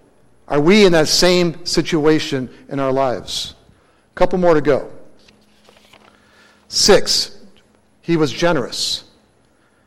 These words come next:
Luke six thirty-eight, "Give, and it will be given to you. A good measure, pressed down, shaken together, and running over, will be poured into your lap.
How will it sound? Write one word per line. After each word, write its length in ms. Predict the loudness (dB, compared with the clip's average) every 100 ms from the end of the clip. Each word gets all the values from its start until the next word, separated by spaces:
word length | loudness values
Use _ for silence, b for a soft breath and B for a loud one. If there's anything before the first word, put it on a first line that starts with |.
| _ _ _ _ _ _ _ _ 0
Luke 220 | 4 4
six 400 | 2 4 4 4
thirty-eight, 680 | 4 6 6 6 2 -6 -12 -18 -20 _ _ _ 0
"Give, 400 | 4 6 4 0
and 140 | 0
it 60 | 2
will 100 | 4
be 100 | 6
given 280 | 6 6 4
to 120 | 4
you. 440 | 4 2 -2 -14 -20 -20 _ _ _ _ -6
A 80 | 2
good 200 | 4 6
measure, 380 | 8 6 4
pressed 400 | 0 4 6 6
down, 280 | 6 6 6
shaken 420 | 4 6 6 6
together, 400 | 6 8 8 6
and 100 | 6
running 260 | 6 6 8
over, 560 | 6 6 6 4 0 -6
will 80 | -2
be 100 | -2
poured 540 | 2 6 8 6 4
into 280 | 2 2 2
your 180 | 4 6
lap. 400 | 6 6 4